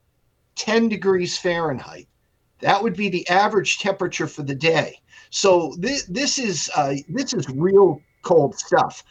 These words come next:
Um, and, and then you combine in with that, Dan, gusts to thirty-five at Bradley, gusts to forty at Merritt and Markham. Uh,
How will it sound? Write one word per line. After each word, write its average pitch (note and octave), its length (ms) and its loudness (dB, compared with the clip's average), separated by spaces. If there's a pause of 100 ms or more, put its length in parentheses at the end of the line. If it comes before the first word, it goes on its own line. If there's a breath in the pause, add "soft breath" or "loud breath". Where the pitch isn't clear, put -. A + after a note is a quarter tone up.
(300 soft breath)
Um, C3 500 2
and, D#3+ 260 0
and F3+ 120 2
then G#3 160 0
you A#3 120 -2
combine G3 540 2
in G#3 180 -4
with F3 120 0
that, F#3 260 2
Dan, F#3 320 0
gusts F#3 420 0
to G#3 100 -4
thirty-five F#3 800 0
at C#3+ 140 -4
Bradley, F3+ 600 0 (300 soft breath)
gusts F#3 220 0
to E3+ 100 -4 (220)
forty F#3+ 400 4
at E3+ 160 -2
Merritt F3 280 0
and E3 160 -6
Markham. F3+ 640 -2 (420)
Uh, C3+ 540 4